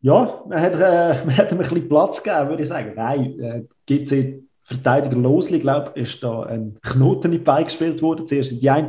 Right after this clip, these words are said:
Richtung gedreht, die andere Richtung gedreht und dann auseinandergenommen. Und hat eigentlich die G-, die ganze G-C-Verteidigung inklusive Goalie schnell gezeigt, wie man Fußball spielt. Und allein für diese Szenen eigentlich schon das Eintrittsgeld wert.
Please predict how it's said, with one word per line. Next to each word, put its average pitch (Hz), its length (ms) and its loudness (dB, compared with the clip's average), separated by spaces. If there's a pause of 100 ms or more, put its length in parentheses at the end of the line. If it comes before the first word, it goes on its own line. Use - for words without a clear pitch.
Richtung 147 260 -2
gedreht, 131 300 -4 (120)
die 123 40 -4
andere 135 280 0
Richtung 127 180 -6
gedreht 127 420 -2
und 117 120 -12
dann 113 160 -2
auseinandergenommen. 113 680 -6
Und - 80 -14 (300)
hat 190 140 4
eigentlich 165 160 4
die 160 80 -4
G-, 160 280 4
die 156 80 -2
ganze 160 300 2
G-C-Verteidigung 147 1000 0
inklusive 139 640 -2
Goalie 156 600 6 (600)
schnell 143 240 0
gezeigt, 135 440 0
wie 135 60 -2
man 131 140 0
Fußball 139 420 -4
spielt. - 340 -6
Und 156 320 -8
allein 202 600 6 (360)
für 147 100 -4
diese 151 440 -6
Szenen 147 380 -6
eigentlich 131 340 -6
schon 135 80 -8
das 131 100 -8
Eintrittsgeld 131 680 -4
wert. 139 540 2